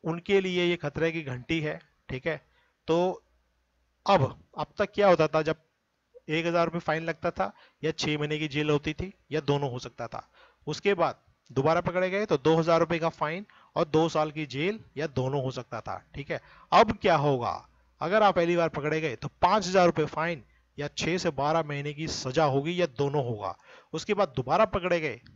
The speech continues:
तो दस हजार रुपये fine या दो साल की सजा, ठीक है, या दोनों हो सकता है। तो ये offense है उनके लिए जो traffic light jump करते हैं,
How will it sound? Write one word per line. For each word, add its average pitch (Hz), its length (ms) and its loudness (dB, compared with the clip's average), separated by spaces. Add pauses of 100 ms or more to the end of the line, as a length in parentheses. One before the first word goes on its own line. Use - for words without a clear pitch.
(140)
तो 139 140 -4 (120)
दस 202 240 0
हजार 160 200 2
रुपये 156 200 -2
fine 151 380 -6 (300)
या 139 60 -4 (100)
दो 190 180 4
साल 151 260 -2
की 143 100 -12
सजा, 156 420 -2 (420)
ठीक 139 160 -8
है, 190 160 -2 (160)
या 185 200 2
दोनों 147 400 -2
हो 139 100 -2
सकता 123 340 -10
है। 98 200 -12 (300)
तो 135 80 -10
ये 165 300 -2
offense 160 540 -6
है 170 200 -6 (120)
उनके 156 280 -8
लिए 180 140 -2
जो 160 140 -2
traffic 147 400 -8
light 156 200 -2
jump 143 200 -6
करते 156 300 -6
हैं, 170 220 -8